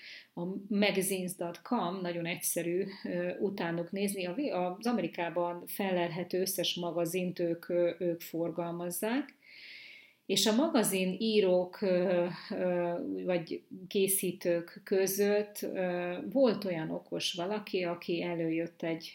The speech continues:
egy zseniális ötlettel, és egy abszolút siker lett az a sok-sok ezer magazin közül, hogy női célcsoportnak szánt ilyen típusú tartalmat,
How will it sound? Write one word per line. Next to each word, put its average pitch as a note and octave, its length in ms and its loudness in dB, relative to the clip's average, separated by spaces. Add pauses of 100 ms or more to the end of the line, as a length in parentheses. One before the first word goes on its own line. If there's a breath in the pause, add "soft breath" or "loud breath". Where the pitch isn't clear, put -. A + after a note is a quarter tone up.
egy E3+ 160 -6
zseniális E3 920 -4
ötlettel, F3+ 520 -4
és E3+ 240 -2
egy F3 140 -2
abszolút F3 500 -4
siker E3 500 -2
lett E3+ 320 -6
az E3 160 -2
a F3 40 0
sok-sok A#3+ 760 0
ezer E3 300 -2
magazin D#3+ 580 -6
közül, B3 520 2 (1000 loud breath)
hogy G#3 400 2
női A#3 340 4
célcsoportnak E3+ 920 0
szánt E3+ 440 -2
ilyen E3 280 -2
típusú D#3+ 800 -2 (800)
tartalmat, A#3+ 800 0